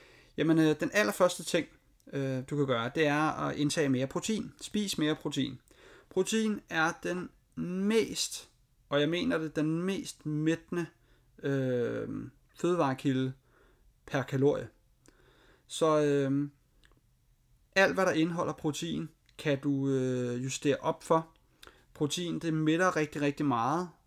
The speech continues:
og derfor så vil vi meget hurtigt komme til at spise mindre af det, fordi vi er hurtigere mæt. Jo langsommere vi bliver mæt, jo mere spiser vi. Jo hurtigere vi bliver mæt,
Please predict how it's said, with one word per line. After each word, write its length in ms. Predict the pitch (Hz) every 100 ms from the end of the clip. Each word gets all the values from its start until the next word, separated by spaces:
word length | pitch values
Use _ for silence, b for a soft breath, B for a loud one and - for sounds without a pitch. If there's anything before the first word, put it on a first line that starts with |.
| -
og 140 | 135
derfor 360 | 151 139 - 143
så 240 | - 156
vil 160 | 151 147
vi 120 | 143 139
meget 420 | - 139 131 160
hurtigt 380 | 147 143 147 160
komme 180 | - 139
til 140 | -
at 80 | 139
spise 600 | - - 156 156 - -
mindre 600 | 139 143 143 156 170 160
af 100 | -
det, 140 | 135 139
fordi 480 | - 135 - 160 -
vi 260 | 139 143
er 100 | - - -
hurtigere 420 | 143 143 151 131
mæt. 300 | 123 - - B B B B B B B B -
Jo 60 | 117
langsommere 580 | 110 147 208 156 185
vi 100 | 175
bliver 160 | 165 160
mæt, 200 | 165 170 -
jo 40 |
mere 240 | 143 135 127
spiser 420 | - 175 131 160
vi. 200 | 175 175 _ _ -
Jo 60 | 117
hurtigere 400 | 135 139 165 175
vi 140 | 156 156
bliver 200 | 151 147
mæt, 220 | 143 151